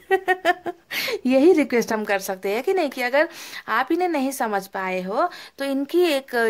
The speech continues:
जिम्मेवारी होती है कि ये आकर आपको समझा दे कि मैं कैसा इंसान हूँ, है कि नहीं गाइस? करेक्ट? हाँ, तो आप प्लीज आइए, आइए और मेरे प्यारे प्यारे गाइस जितने भी तड़प रहे हैं, प्लीज आकर उनसे बातें कीजिए, उन्हें समझाइए कि आपकी प्रॉब्लम्स क्या है,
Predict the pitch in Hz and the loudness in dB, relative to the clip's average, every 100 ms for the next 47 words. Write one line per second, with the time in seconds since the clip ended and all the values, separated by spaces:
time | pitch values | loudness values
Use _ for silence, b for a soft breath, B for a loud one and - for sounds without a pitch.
0 | 196 226 240 226 202 277 302 262 220 208 | 0 -2 -2 0 0 0 0 0 0 -4
1 | 202 202 202 180 180 190 175 214 254 349 | -4 -6 -4 -2 -4 -6 -6 -6 -2 0
2 | 381 330 226 196 196 214 208 196 185 254 | 0 0 0 -2 -6 -4 -4 -6 -6 -4
3 | 240 196 190 185 185 208 285 392 392 320 | -4 -6 -8 -8 -6 -6 0 2 2 2
4 | 214 185 - b - 277 403 440 - B | 0 -2 -10 b -2 0 0 -2 -10 B
5 | B 202 180 175 - 240 254 240 233 _ | B -8 -6 -8 -8 -4 -2 -2 -6 _
6 | 262 269 220 208 214 190 - B B B | -12 -10 -4 -4 -4 -6 -12 B B B
7 | - 220 285 320 330 269 233 233 233 240 | -6 -4 0 0 0 -2 -4 -6 -4 -6
8 | 233 B B B 240 233 233 240 233 214 | -8 B B B -4 -2 -2 -2 -4 0
9 | 208 214 220 - 214 214 240 240 214 208 | 2 2 0 -10 -10 -6 -6 -4 -4 -2
10 | 220 214 208 208 202 202 208 208 202 196 | -2 -4 -2 -2 -4 -6 -8 -8 -6 -6
11 | 196 208 202 208 208 196 - 208 190 220 | -8 -8 -8 -8 -14 -14 -12 -10 -6 -6
12 | 269 311 294 269 262 262 254 220 214 202 | -6 -8 -10 -12 -12 -12 -10 -10 -10 -10
13 | 202 202 208 233 233 233 226 196 196 196 | -14 -12 -10 -10 -8 -10 -10 -10 -10 -10
14 | 214 202 202 214 233 233 233 220 202 226 | -14 -8 -6 -6 -8 -10 -10 -10 -12 -16